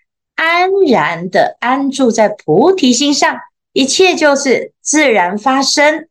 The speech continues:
为什么？在这个时候呢，你的心呢，就会向十方如来发出一种讯号。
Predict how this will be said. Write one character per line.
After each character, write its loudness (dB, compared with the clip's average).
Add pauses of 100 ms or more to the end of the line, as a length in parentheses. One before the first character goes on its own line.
(140)
为 2
什 0
么？ -2 (120)
在 0
这 2
个 2
时 -2
候 2
呢， -2 (340)
你 -2
的 0
心 -2
呢， -2
就 -2
会 2
向 -2 (240)
十 0
方 0
如 2
来 0
发 -2
出 2
一 4
种 -2
讯 0
号。 -2